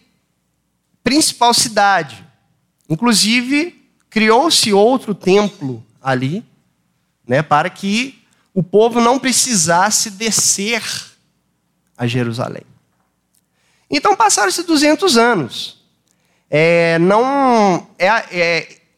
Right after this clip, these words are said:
esse Israel é o mesmo lugar, por exemplo, para vocês terem uma ideia de como que Deus já está falando com esse povo há muito tempo, já está chamando a atenção desse povo, especialmente contra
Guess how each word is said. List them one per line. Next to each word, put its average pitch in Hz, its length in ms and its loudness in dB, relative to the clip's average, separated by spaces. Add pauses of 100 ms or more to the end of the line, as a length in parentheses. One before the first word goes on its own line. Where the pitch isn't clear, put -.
(160)
esse 277 360 0
Israel 208 720 0
é 196 120 2
o 233 100 0
mesmo 262 720 2
lugar, 196 720 0
por 180 120 0
exemplo, 147 640 0
para 123 200 -8
vocês 123 320 -4
terem 123 180 -6
uma 120 120 0
ideia 147 380 -2
de 147 120 -6
como 320 360 0
que 247 140 -4
Deus 185 300 2
já 196 240 0
está 220 500 -2
falando 220 800 -2
com 165 160 -10
esse - 240 0
povo 151 560 -6 (720)
há 135 100 0
muito 190 520 2
tempo, 123 500 -4 (480)
já 196 260 0
está 240 300 -2
chamando 247 800 2
a 233 60 4
atenção 185 500 0
desse 160 240 -4
povo, 160 220 -2
especialmente 202 1000 -2
contra 220 560 0